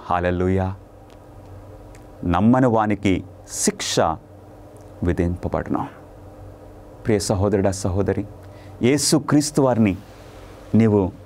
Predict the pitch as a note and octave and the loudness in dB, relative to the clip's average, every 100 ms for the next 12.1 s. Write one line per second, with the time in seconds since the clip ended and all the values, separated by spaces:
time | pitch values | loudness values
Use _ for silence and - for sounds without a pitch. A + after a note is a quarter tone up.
0 | - F#2 F#2 G2+ - G#2 F#2+ F#2+ F#2+ E2+ | -4 0 2 2 2 2 4 2 0 -4
1 | - - G2 F#2+ F#2+ - - - - - | -4 -2 0 0 -4 -14 -20 -20 -20 -20
2 | - - - - - - - - - - | -20 -20 -20 -20 -20 -20 -20 -20 -20 -20
3 | - - - - C3+ F#3+ - A3+ - G#3+ | -20 -20 -20 -6 2 2 4 0 4 2
4 | - G3+ F3 C#3 A2+ - - A2 G#2 A#2 | 2 2 4 4 2 -2 -8 -2 0 2
5 | A#2 A2 G2 A2 A2 G#2+ F#2 D#2+ - - | 2 2 2 2 2 2 2 0 -4 -20
6 | - - - - - - - - - - | -20 -20 -20 -20 -20 -20 -20 -20 -18 0
7 | C3+ A3 - A#3+ A3 A#3 - G#3 F3+ D#3+ | 2 2 2 0 2 2 4 2 4 0
8 | - A#3 G#3 F#3 C#3 - - C#3 F3+ A3+ | 0 0 2 2 0 -4 -4 0 4 2
9 | A3+ G#3 - E3+ - G3 - - C3+ G#2 | 2 0 0 -4 0 0 0 0 2 0
10 | - - - - - - - - - - | -4 -14 -20 -20 -20 -20 -20 -20 -20 -6
11 | G2+ A2 G#2 - D#3 - D#3 C#3 C3 B2 | 0 0 0 -2 -4 0 2 2 2 2
12 | G#2 | 0